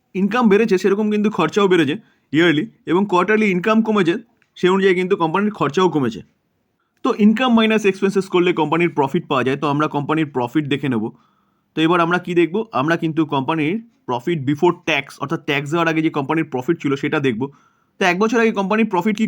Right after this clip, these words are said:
করেছে দেখুন, ট্যাক্স দেওয়ার আগে বাইশ হাজার নয়শো দুই কোটি, আগের কোয়ার্টারে ছাব্বিশ হাজার পাঁচশো একান্ন কোটি, এই কোয়ার্টারে কিন্তু পঁচিশ হাজার নয়শো ছিয়াশি। তো এখানে ইয়ারলি তো কোম্পানি বাইশ হাজার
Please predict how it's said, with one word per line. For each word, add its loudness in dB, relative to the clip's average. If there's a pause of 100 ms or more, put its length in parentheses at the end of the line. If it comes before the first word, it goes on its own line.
করেছে 4
দেখুন, -2
ট্যাক্স -2
দেওয়ার 2
আগে 0 (800)
বাইশ 0
হাজার 2 (120)
নয়শো 0
দুই 2
কোটি, 0 (180)
আগের 0
কোয়ার্টারে 0 (100)
ছাব্বিশ -2
হাজার 0
পাঁচশো -4
একান্ন -4 (100)
কোটি, -2 (160)
এই -2
কোয়ার্টারে -2
কিন্তু 0 (640)
পঁচিশ -4
হাজার 0
নয়শো -4
ছিয়াশি। -6 (720)
তো 4
এখানে 0 (120)
ইয়ারলি 2
তো 2 (100)
কোম্পানি -2 (120)
বাইশ 0
হাজার 0